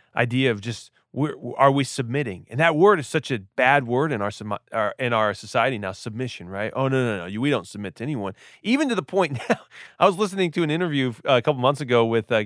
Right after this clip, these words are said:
Candace Owens was interviewing a, a liberal. His name's Lamont Hill, and they were going back and forth on roles. They were talking about this. And she literally asked Lamont, she says, "Lamont, do you believe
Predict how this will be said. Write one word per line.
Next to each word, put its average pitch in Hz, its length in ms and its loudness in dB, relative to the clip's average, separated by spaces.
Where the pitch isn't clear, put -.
Candace 151 360 -2
Owens 135 340 0
was 110 120 -8
interviewing 117 640 -6
a, 98 160 -4
a - 80 -6
liberal. 113 400 -2
His 101 140 -6
name's 104 200 -10
Lamont 104 380 -6
Hill, 156 400 -4
and 98 160 -10
they 131 80 0
were 127 80 -2
going 113 200 -4
back 104 240 -6
and 101 100 -12
forth 107 300 -8
on 101 160 -8
roles. 147 380 -4
They 107 100 -6
were 113 80 -4
talking - 400 0
about 98 300 -6
this. - 320 -20
And 147 80 -8
she 269 260 -2
literally 269 640 0
asked 269 420 0
Lamont, 202 380 0
she 175 120 -14
says, 180 180 -8
"Lamont, 185 400 0
do 127 80 -12
you 247 180 -8
believe 208 480 -8